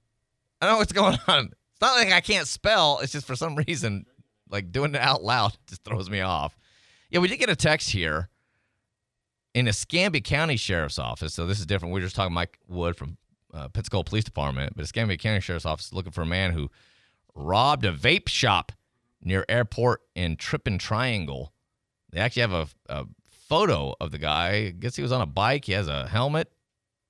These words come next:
uh, and, uh, like, a bike helmet on and, uh, everything like that. So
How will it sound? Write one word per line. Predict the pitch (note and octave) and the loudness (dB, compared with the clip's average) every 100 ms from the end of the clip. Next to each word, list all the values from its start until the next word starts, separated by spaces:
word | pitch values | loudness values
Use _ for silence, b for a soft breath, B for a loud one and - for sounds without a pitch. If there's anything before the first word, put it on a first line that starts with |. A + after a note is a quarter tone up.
| _ _ _ - | _ _ _ -8
uh, | |
and, | F2 E2+ E2+ E2 E2+ E2 - | -4 -2 -2 -2 -4 -6 -4
uh, | E2 C2 | -6 -4
like, | E2+ | -6
a | D2+ | -4
bike | E2 A2+ | -2 -2
helmet | C3+ B2+ C3+ | 0 0 0
on | C#3 C#3 C#3 | 0 0 0
and, | F#2 C3+ - _ _ _ _ - | -2 -4 -10 _ _ _ _ -12
uh, | D2 | -8
everything | D2 E2 F#2+ | -6 -4 -4
like | F2+ | -4
that. | - G#2 - | -2 -2 -2
So | E2 D#2 D#2 | -4 -2 -2